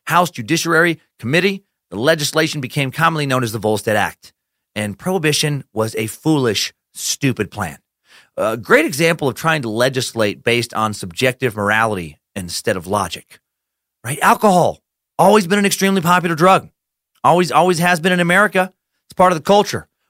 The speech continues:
Always been the number one drug of choice for many Americans, woven into the fabric of the nation, woven into the cultural fabric of pretty much all the European nations on which America was built.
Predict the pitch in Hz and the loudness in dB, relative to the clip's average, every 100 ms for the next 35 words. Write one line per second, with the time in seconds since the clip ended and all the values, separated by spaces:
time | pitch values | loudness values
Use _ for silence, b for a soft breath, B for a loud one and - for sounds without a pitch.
0 | - 170 190 185 160 175 220 208 170 202 | 2 2 4 0 -2 2 2 2 2 2
1 | 202 170 180 139 - 175 165 - 131 160 | 2 2 2 0 -2 0 0 -2 -4 -2
2 | 170 170 143 127 - 131 - 104 110 170 | 0 0 2 0 0 -6 -8 -10 2 4
3 | 202 196 202 185 _ _ - 160 139 117 | 4 2 -2 -4 _ _ -8 -4 -4 -6
4 | - 180 180 120 - - _ - 113 117 | -2 0 0 -2 -12 -20 _ -10 -6 -2
5 | 117 113 110 190 208 202 127 - b b | -2 -2 0 0 2 0 0 -2 b b
6 | - 214 185 143 - 175 170 131 107 _ | 2 2 4 0 2 0 0 -4 -8 _
7 | _ _ - 277 214 190 233 190 151 120 | _ _ -2 2 4 6 4 4 0 0
8 | 156 151 147 143 143 139 170 143 160 156 | -2 0 0 0 -2 -2 -2 0 0 0
9 | 117 98 165 160 - | -4 2 2 2 -2